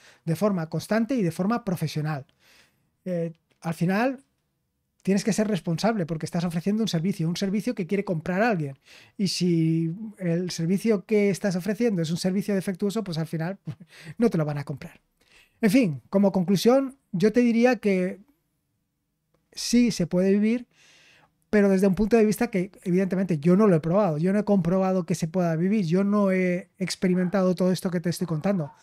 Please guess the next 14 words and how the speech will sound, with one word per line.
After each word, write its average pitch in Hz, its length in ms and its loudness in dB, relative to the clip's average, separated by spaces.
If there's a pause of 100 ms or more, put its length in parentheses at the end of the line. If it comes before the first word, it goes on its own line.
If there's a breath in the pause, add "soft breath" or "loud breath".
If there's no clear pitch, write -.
(180 soft breath)
Simplemente 226 640 2
es 226 100 0
por 196 200 -4
lo 180 180 0
que, 165 320 -4 (480 soft breath)
por 196 140 4
el 180 100 4
tiempo 220 320 0
que 202 300 2
llevo 180 420 0
publicando 190 520 0
en 202 80 2
redes, 226 340 2
por 165 240 -2